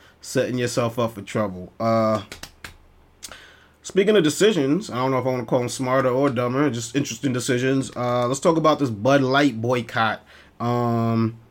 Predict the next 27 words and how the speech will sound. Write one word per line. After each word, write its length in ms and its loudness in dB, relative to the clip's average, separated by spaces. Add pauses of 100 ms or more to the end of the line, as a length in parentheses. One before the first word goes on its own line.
so 140 -4
if 100 -4
you 80 0
don't 420 0
know, 280 4
Bud 240 2
Light 360 2
decided 500 0
that 100 -12
they 120 0
was 100 2
gonna 200 -2
send 360 -4
a 380 -20
couple 240 -2
beers 640 4
to 220 2
influencer 840 0
Dylan 400 6
Mulvaney. 1160 -4
Mulvaney 500 -2
is 120 -4
a 20 -12
transgender 580 -2
influencer, 760 2 (300)
um, 600 -2 (560)
and 600 -2